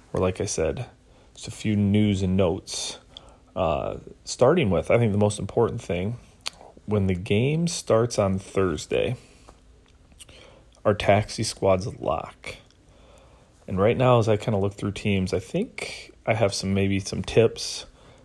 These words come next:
unless maybe I'm doing this wrong, but I think some tips that could help strengthen some taxi squads or, or just some, some strategy, some game theory to think of, I guess. All right. And so,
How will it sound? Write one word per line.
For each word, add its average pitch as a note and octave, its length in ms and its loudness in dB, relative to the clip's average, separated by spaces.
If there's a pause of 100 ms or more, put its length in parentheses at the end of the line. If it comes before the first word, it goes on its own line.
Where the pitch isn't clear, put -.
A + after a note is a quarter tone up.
unless A#2+ 180 6
maybe A#2 220 6
I'm G#2 80 4
doing G#2 180 4
this F2+ 160 -4
wrong, F#2 320 0
but - 120 -2
I F#2+ 40 0
think D#3+ 280 -4
some A#2 160 -4
tips - 300 -2
that F2+ 140 -2
could F#2+ 280 -4 (1200)
help - 440 2 (580)
strengthen G2 560 -2
some F#2 180 -8
taxi - 440 -4
squads - 480 0
or, F2+ 180 0
or A2+ 80 0
just B2+ 180 2
some, G#2+ 380 0
some - 240 -2
strategy, F2+ 600 2
some F#2+ 240 0
game F2+ 240 4
theory F2 320 0
to - 80 -2
think - 260 -4
of, - 80 -4
I - 80 2
guess. - 380 -2
All - 80 -4
right. F2+ 180 0
And A2 100 -8
so, F#2+ 300 0